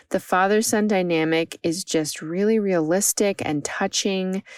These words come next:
Here is this dad trying to survive the death of his wife. He's trying to keep his job and somehow raise his son,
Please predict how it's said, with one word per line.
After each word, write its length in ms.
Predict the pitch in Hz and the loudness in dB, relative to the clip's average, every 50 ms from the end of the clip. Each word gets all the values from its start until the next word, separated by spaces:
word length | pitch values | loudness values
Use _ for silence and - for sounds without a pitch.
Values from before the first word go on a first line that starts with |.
| - - - - - - _ - | -20 -20 -20 -20 -20 -20 _ -10
Here 260 | - - 220 214 226 | -2 2 4 4 4
is 180 | 233 220 202 | 4 2 2
this 200 | - 214 202 - | 0 0 0 0
dad 760 | - 139 - 190 190 190 185 175 160 156 156 160 160 180 - - | -2 -2 0 0 2 2 4 4 2 2 2 2 0 0 -2 -4
trying 400 | - - - 190 175 175 190 196 196 | -6 -4 -2 0 0 2 0 0 -2
to 120 | - 214 | 0 0
survive 800 | 196 - - 185 165 160 - 165 170 170 175 180 190 175 185 - | 0 0 0 -2 -2 0 0 2 2 4 4 2 2 0 -2 -4
the 80 | 180 | -6
death 320 | - - 160 156 165 - 233 | -2 0 0 0 0 0 -2
of 100 | 208 214 | 0 0
his 180 | 247 233 240 | 0 0 0
wife. 760 | 233 208 175 165 165 160 156 160 165 190 - - - - - - - - - - - - | -2 0 0 2 2 4 4 2 2 0 -2 -8 -14 -18 -20 -20 -20 -20 -20 -20 -20 -8
He's 240 | - - 185 - - | -4 -4 -4 -2 -2
trying 320 | - 202 180 175 175 165 | -2 0 0 0 0 -2
to 80 | 156 151 | -4 -4
keep 300 | - - - 185 - - | -4 -4 -4 -4 -2 -2
his 180 | 220 220 202 | -2 -2 -2
job 600 | 214 - - 190 185 180 175 175 170 170 170 151 165 | -2 -2 0 2 2 4 4 4 4 4 2 2 0
and 200 | 165 165 170 170 | -2 -2 -2 -2
somehow 480 | - - 185 180 185 185 190 185 175 170 | 0 0 0 0 0 -2 0 0 0 2
raise 380 | 156 156 160 165 170 170 - | 2 2 0 0 0 0 0
his 140 | - 175 165 | 0 0 0
son, 640 | - - - 196 185 180 165 156 156 156 160 160 | 0 2 2 2 4 4 4 2 2 0 -2 -4